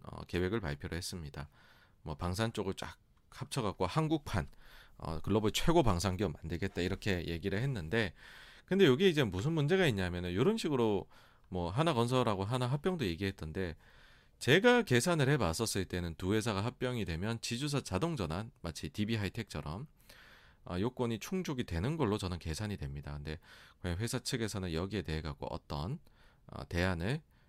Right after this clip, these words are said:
어, 그러니까 왜냐하면 지주사 전환 바로 돼버리면 지금의 금산분리 하에서는 금융사를 못 가지고 있게 되거든요. 그래서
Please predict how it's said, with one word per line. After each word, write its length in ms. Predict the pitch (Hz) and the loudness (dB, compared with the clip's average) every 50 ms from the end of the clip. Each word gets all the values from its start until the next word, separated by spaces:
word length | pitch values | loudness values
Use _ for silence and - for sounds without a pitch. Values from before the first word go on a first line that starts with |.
| _ _ _ - | _ _ _ -16
어, 180 | - - - - - - - | -14 -12 -12 -14 -16 -10 -2
그러니까 180 | - 101 101 | 0 4 4
왜냐하면 300 | 117 143 180 180 170 151 | 6 6 6 6 4 4
지주사 480 | 139 - 180 190 190 185 160 139 131 110 | 4 4 4 4 6 6 6 6 6 6
전환 360 | - 113 120 127 117 101 90 | 4 2 2 2 2 0 0
바로 220 | - 87 85 98 98 | 0 0 0 2 2
돼버리면 680 | 98 98 98 113 110 104 87 85 80 80 82 80 76 - | 2 2 2 2 0 0 0 -2 -2 -2 -4 -4 -6 -4
지금의 440 | - 131 131 160 156 147 135 120 | -4 -2 0 2 2 2 2 2
금산분리 720 | - 110 113 117 143 131 117 113 107 95 98 95 90 - - | 0 -2 0 0 0 0 0 0 0 2 2 2 2 0 -2
하에서는 720 | 92 110 110 104 101 95 95 85 85 92 92 85 76 78 - - - - - - - - - - - - - - _ | -4 -4 -2 -2 -2 -2 -4 -4 -4 -4 -4 -6 -8 -10 -14 -20 -20 -20 -20 -20 -20 -20 -20 -20 -20 -20 -20 -20 _
금융사를 500 | - - 104 120 143 156 151 147 120 98 | -4 0 0 2 2 2 2 2 2 2
못 160 | 85 87 101 - | 2 0 0 0
가지고 320 | - 156 147 143 92 92 | 0 -2 -2 0 -2 -2
있게 200 | 80 - - - | -2 -2 -4 -6
되거든요. 560 | 73 73 71 80 76 80 78 73 73 71 73 - | -6 -6 -8 -8 -8 -8 -8 -8 -8 -8 -10 -10
그래서 320 | - 76 69 - 76 73 | -10 -10 -10 -8 -10 -10